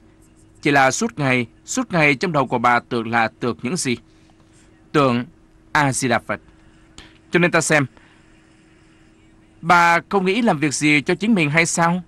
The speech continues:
Từ khi bà ra đời cho đến bây giờ, làm cái gì tương đối là cho mình hay là làm vì người khác? Mỗi ngày bà nghĩ cái gì? Tôi chính mình không cần thiết. Tôi tin tưởng ông trời sẽ chăm sóc tôi. Không cần thiết tôi phải chăm sóc chính mình.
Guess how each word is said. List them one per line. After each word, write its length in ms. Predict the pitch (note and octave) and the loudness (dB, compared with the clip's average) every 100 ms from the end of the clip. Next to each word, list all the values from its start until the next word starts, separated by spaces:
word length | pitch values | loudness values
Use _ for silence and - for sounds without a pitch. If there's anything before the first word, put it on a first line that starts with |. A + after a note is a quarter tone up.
| _ _ _ _ _ _ _ | _ _ _ _ _ _ _
Từ 80 | E3 | 0
khi 140 | F3 | 2
bà 260 | D#3+ C#3 C3+ | 4 2 2
ra 200 | C#3 C#3+ | 0 -2
đời 260 | C3+ C3 | 0 -2
cho 140 | A#2+ C3+ | -2 -4
đến 160 | E3 | -2
bây 140 | D#3 C#3 | -2 -2
giờ, 280 | - C3 A#2 - - | 0 0 0 -4 -10
làm 160 | C#3+ D#3 | -4 -2
cái 120 | A#3+ | -2
gì 200 | E3+ D#3+ | 0 -2
tương 300 | - F3+ E3+ | 0 -2 0
đối 280 | D3+ D#3 A3+ | 0 0 -2
là 200 | D#3+ B2+ | 0 -2
cho 180 | A#2 D3 | -2 -4
mình 240 | C3 B2 - | -2 -4 -6
hay 140 | - E3+ | -4 -2
là 60 | |
làm 220 | D3+ C3 B2 - | 0 0 -2 -4
vì 140 | C#3 C3 | -6 -2
người 120 | C3+ | -4
khác? 280 | - A3 A#3+ _ _ | -4 -6 -6 _ _
Mỗi 140 | D3 F#3+ | -4 -2
ngày 180 | E3 C3 | -2 -2
bà 160 | - B2 - | -2 -2 -2
nghĩ 140 | A#2+ | -4
cái 120 | G3 | -4
gì? 220 | D#3 C3 B2 _ _ _ | -4 -4 -8 _ _ _
Tôi 280 | D3 C#3 C3 | -2 0 -2
chính 160 | - F3+ | -2 -2
mình 140 | D3 A2 | -2 -4
không 160 | C3 | -6
cần 140 | A2+ G#2 | -6 -8
thiết. 260 | - E3+ F3+ - - | -4 -6 -6 -16 -4
Tôi 100 | G3+ | -2
tin 180 | A3+ G#3+ | 0 0
tưởng 260 | D#3+ B2 A2 _ | 0 -2 -4 _
ông 180 | D#3+ C3+ | -2 -2
trời 240 | C3+ A#2 | -4 -4
sẽ 160 | - C#3 | -4 -6
chăm 180 | C#3+ | -6
sóc 200 | B2 E3+ - | -4 -6 -4
tôi. 220 | C#3+ C3+ - - _ | -2 -2 -4 -16 _
Không 140 | G3+ | -4
cần 120 | F3 C3 | -2 -2
thiết 160 | C4 - _ | -4 -4 _
tôi 160 | E3+ D#3 | -4 -4
phải 180 | - A2+ | -2 -4
chăm 180 | B2+ | -4
sóc 200 | A2+ D#3+ - | -4 -6 -4
chính 180 | C#3+ E3+ | -4 -2
mình. 180 | B2 | -2